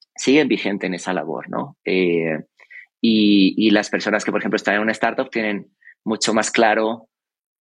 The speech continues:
eh, que lo que hacen está ejerciendo un cambio de algún tipo, entonces se entregan a esa misión. Eh, pero en, en empresas corporativas o empresas más tradicionales, aunque no sean tan grandes,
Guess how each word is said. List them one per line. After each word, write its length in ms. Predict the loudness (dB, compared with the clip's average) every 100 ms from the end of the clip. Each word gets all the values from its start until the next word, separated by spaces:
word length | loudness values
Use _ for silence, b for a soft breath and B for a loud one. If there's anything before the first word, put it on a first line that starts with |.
| _
eh, 320 | -12 -10 -6 0
que 100 | 2
lo 160 | 2
que 140 | 2 0
hacen 360 | 0 0 -2
está 240 | -2 -2 -2
ejerciendo 420 | -2 -8 -6 -6
un 80 | -2
cambio 280 | 0 2
de 60 | 0
algún 260 | 0 -4 -2
tipo, 260 | -2 -2
entonces 320 | -4 0 0
se 80 | -2
entregan 420 | -4 0 0 0
a 40 | -2
esa 160 | -4
misión. 320 | -8 -6 -6 -6 _ B B B B _
Eh, 320 | -2 2 2 2
pero 140 | 2
en, 200 | 2 2
en 160 | 2 2
empresas 380 | 2 0 -2 -2
corporativas 680 | -2 0 -2 2 2 2 -2
o 40 |
empresas 260 | -4 -2 0
más 200 | -2 -2
tradicionales, 840 | -6 -4 -2 0 0 0 -4 -14 -12 -10
aunque 200 | -6 -6
no 80 |
sean 220 | -2 -2 -2
tan 180 | -4
grandes, 500 | -2 -4 -2 -4 -6